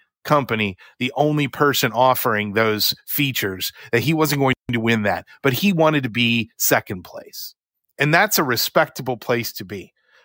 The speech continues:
But I think the story with Haptics is completely different, because here is a person,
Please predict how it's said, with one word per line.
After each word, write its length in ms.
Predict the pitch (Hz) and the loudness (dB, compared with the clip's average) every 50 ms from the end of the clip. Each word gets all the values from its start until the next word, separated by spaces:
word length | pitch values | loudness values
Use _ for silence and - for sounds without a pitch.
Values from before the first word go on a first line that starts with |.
| _ _ _ _ _ - | _ _ _ _ _ -2
But 180 | 151 147 - - - _ _ _ _ - | -2 -2 -2 -6 -16 _ _ _ _ -2
I 120 | - 170 | 0 0
think 400 | 165 - - 196 240 269 285 - | 2 2 2 0 0 -2 -4 -6
the 100 | - - | -6 -4
story 480 | - - - - - - 151 143 165 180 | -2 -2 -2 -2 -2 0 0 2 2 2
with 160 | 170 151 120 | 2 2 0
Haptics 680 | 104 - 117 139 - - - - 110 - - - - - _ _ _ _ - | 0 0 0 0 -2 -2 -4 -8 -8 -6 -6 -6 -6 -8 _ _ _ _ -2
is 180 | 147 147 - | 0 0 0
completely 640 | - - 175 160 - - - - 190 202 190 175 160 | 0 -2 -2 -4 -4 -6 -6 -6 -4 -4 -4 -6 -8
different, 540 | 135 104 - 151 - - - - 95 - - _ _ _ _ _ _ _ _ - - - - - | -10 -6 -2 -2 -2 0 -2 -4 -8 -8 -10 _ _ _ _ _ _ _ _ -20 -20 -20 -8 -4
because 560 | 156 151 - - 170 156 151 147 139 - - - - - - _ | -4 -2 0 2 2 2 2 2 2 -2 -2 -4 -8 -20 -16 _
here 260 | - - 220 262 302 | -2 0 2 2 2
is 120 | 277 - | 2 2
a 60 | 220 | 0
person, 640 | 196 - - 139 131 123 - - 135 127 135 143 | 0 2 2 2 2 2 0 -2 -2 -4 -4 -8